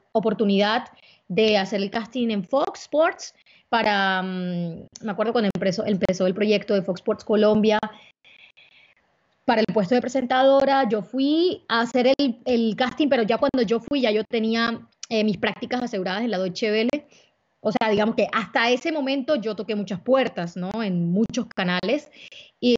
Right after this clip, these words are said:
yo hice también el taller de, mm, un taller que hizo interno de R C N, pero, mm, porque conocí a Miguel Tulande, eh, y Miguel Tulande me invitó a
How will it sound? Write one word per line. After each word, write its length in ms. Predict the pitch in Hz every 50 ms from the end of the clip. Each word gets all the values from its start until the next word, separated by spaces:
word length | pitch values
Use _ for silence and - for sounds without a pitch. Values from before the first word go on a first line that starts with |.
| - 202
yo 140 | 208 220
hice 160 | 226 - 269 247
también 220 | 247 220 214 208
el 60 | 214
taller 220 | 220 220 202 196 190
de, 500 | - 226 226 220 214 208 208 202 196 190 -
mm, 40 | -
un 60 | 240 233
taller 380 | 269 269 240 285 277 277 277
que 140 | - 285 240
hizo 220 | 226 226 226 -
interno 480 | 262 254 247 - 285 269 240 226 254 254
de 60 | 247
R 120 | 247 262 269
C 160 | - 262 247
N, 220 | 247 247 262 262 -
pero, 320 | 254 226 214 214 208 202
mm, 340 | 196 190 190 185 180 185 - - _ _ _ _ _ _ - - _
porque 200 | - 202 196 208
conocí 320 | 180 202 196 180 - 233 214
a 60 | 214 226 233 -
Miguel 260 | 240 233 233 233 240
Tulande, 600 | 240 262 262 262 247 240 240 233 247 262 294 294 - - _ - - - - - - _ _ _ _
eh, 440 | - 226 220 220 214 208 208 208 - -
y 80 | 226 - 226
Miguel 180 | 226 214 226
Tulande 280 | 175 240 233 226 233 247
me 80 | 254 254
invitó 680 | 247 220 269 262 202 - 277 254 247 240 247 - -
a 80 | -